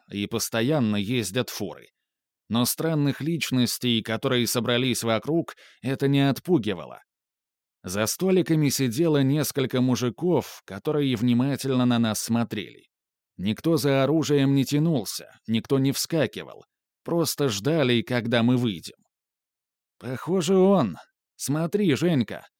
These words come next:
Лёня показал на столик у самого входа.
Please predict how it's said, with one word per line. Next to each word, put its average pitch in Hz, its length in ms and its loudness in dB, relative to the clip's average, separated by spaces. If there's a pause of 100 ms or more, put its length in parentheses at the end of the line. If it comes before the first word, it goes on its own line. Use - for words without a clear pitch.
(380)
Лёня 113 340 2
показал 113 480 0
на 110 120 2
столик 120 480 0
у 107 80 -4
самого 110 460 0
входа. 87 460 -6